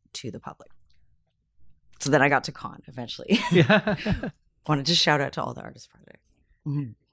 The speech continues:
Speaker 2: In terms of, you know, previous books that have been written about Vancouver art, this is a very different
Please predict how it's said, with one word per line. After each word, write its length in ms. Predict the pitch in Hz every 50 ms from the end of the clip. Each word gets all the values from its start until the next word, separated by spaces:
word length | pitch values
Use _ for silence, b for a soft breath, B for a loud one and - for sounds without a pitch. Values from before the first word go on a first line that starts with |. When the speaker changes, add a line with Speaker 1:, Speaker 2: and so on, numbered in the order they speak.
| _ _ - B B B
Speaker 2:
In 220 | 165 156 160 156
terms 340 | - - - 247 240 - -
of, 200 | - 165 127 -
you 60 | 147 120
know, 100 | 123 117
previous 640 | - - - - 143 147 139 135 160 143 127 -
books 420 | - - 131 127 127 - - - -
that 220 | - 117 113 104
have 260 | 90 113 110 104 104
been 260 | - 117 110 107 104 104
written 640 | 104 113 - - - 143 123 117 113 113 110 - - -
about 500 | 143 113 101 120 120 117 117 123 - - - - - -
Vancouver 440 | 139 120 104 98 135 117 110 131
art, 200 | 127 120 117 113
this 100 | 123 120
is 60 | - 143
a 40 |
very 220 | 120 113 135 127 117
different 420 | 101 127 117 - - 113 104 -